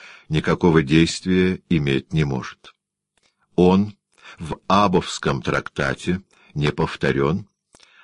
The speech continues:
а между всеми державами в обычае последними трактатами именно и специально обозначать прежние обязательства.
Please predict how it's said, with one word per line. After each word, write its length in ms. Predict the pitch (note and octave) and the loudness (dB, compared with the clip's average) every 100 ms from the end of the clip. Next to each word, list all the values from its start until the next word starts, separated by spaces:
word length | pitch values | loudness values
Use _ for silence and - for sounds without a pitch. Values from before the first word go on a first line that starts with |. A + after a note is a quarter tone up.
| _ - | _ -4
а 120 | D#2+ | 2
между 280 | F#2 D#2+ G2 | 2 4 2
всеми 360 | - A2 G2 | 4 4 6
державами 760 | F2 F#2 D#2+ D#2+ D#2+ F2 F#2+ F#2+ | 4 2 2 0 2 4 4 4
в 120 | D#2+ | 2
обычае 600 | D#2+ E2 F2 - G2 F#2+ | 2 2 2 2 0 0
последними 800 | - F2 - D#2 D#2 - D#2 F2+ | -2 -4 0 2 2 2 0 2
трактатами 920 | - F#2 - - G2 G2 G2 G2 G2 - | 0 -2 -2 -2 0 2 4 4 2 4
именно 560 | F#2+ F#2+ F#2+ F#2+ F#2+ | 6 6 6 4 4
и 260 | F#2 - F#2+ | 2 0 0
специально 840 | - - F2+ - F2+ F2+ F2+ F2+ _ _ _ _ _ - | 0 -2 -2 0 0 2 2 0 _ _ _ _ _ -8
обозначать 920 | D#2+ E2+ C#2+ D#2 D2+ - C#2+ D2 - | 0 0 2 0 -2 -2 -2 -4 -4
прежние 680 | E2+ C#2 C2+ C#2 C2+ C2 | 0 0 0 -4 -4 -4
обязательства. 880 | C2+ D2+ C2+ B1+ B1 - - - | -4 -4 -4 -6 -8 -10 -14 -16